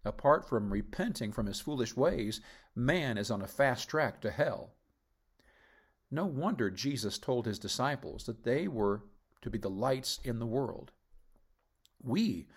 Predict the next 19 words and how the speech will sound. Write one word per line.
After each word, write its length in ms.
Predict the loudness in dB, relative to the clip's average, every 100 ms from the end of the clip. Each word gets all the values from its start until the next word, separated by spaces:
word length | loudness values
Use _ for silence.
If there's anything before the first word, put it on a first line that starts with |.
| -20 _ 0
are 120 | 0
to 100 | 0
shed 340 | 0 2 2
the 100 | 0
light 360 | 2 2 2 -2
of 120 | -6
Christ 540 | 2 2 2 -4 -8 -10 -18 -20 -20 _ -4
to 100 | 2
those 260 | 4 2
blinded 640 | 0 2 4 4 2 -2 0
by 140 | 0
the 100 | 0
generations 840 | -2 0 2 2 2 0 -2 -4
of 120 | -2
ignoring 440 | -2 0 0 0 0
God. 400 | 0 0 -8 -20 _ _ _ _ _ _ _ _ _ _
So 120 | -2 0
let's 240 | 0 0
take 260 | 0 -2